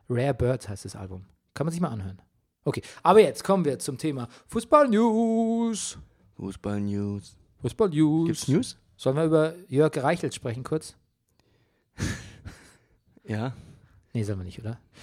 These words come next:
Speaker 1: Nee, ich mö-, ehrlich gesagt nicht. Ich hab überlegt, aber ich glaub nicht.
Speaker 2: Wenn der unter Beobachtung von einem Psychiater stünde, dann, dann hätte der, der Psychiater hätte einen Field Day.
Speaker 1: Mhm.
Speaker 2: Also der alles,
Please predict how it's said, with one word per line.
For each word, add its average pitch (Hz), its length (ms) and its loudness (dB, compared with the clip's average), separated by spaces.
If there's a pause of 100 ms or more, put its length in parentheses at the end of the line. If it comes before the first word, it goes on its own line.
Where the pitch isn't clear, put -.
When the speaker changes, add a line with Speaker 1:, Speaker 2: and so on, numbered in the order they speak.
(140)
Speaker 1:
Nee, 117 100 0
ich 110 140 -6
mö-, 143 80 2
ehrlich 127 320 -4
gesagt 120 200 -6
nicht. 110 140 -4
Ich - 60 -12
hab 113 120 -6
überlegt, 127 460 -4
aber 113 100 -6
ich 110 120 -10
glaub 117 140 -4
nicht. 98 260 -10
Speaker 2:
Wenn 123 100 2
der 151 120 6
unter 175 140 4
Beobachtung 170 500 4
von 156 100 -6
einem 143 80 -4
Psychiater 147 460 -2
stünde, 190 400 0
dann, 160 420 -4 (680)
dann 123 360 -4 (420)
hätte 139 200 -4
der, 139 240 4
der 123 120 0
Psychiater 139 360 -2
hätte 139 160 -4
einen 135 120 -4
Field 170 380 -2
Day. 95 240 -4 (560)
Speaker 1:
Mhm. 104 320 -6
Speaker 2:
Also 107 180 -4
der 117 200 -2
alles, 170 300 -2